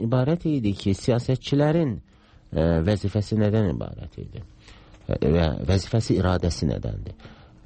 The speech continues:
Həmin cəmiyyəti, ə, cəmiyyəti fəallaşdırıb aktivləşdirmək, aktivləşdirmək və yaxud da ki, onu ölgünləşdirmək.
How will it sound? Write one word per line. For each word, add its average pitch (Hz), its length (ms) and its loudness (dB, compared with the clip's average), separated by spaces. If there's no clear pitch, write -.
Həmin 131 380 2
cəmiyyəti, 90 600 0
ə, 58 100 0
cəmiyyəti 67 560 0
fəallaşdırıb 85 800 0
aktivləşdirmək, 117 880 -2
aktivləşdirmək 57 1040 -2
və 95 140 2
yaxud 120 340 -2
da 143 160 0
ki, - 160 -4
onu 101 240 0
ölgünləşdirmək. - 920 -2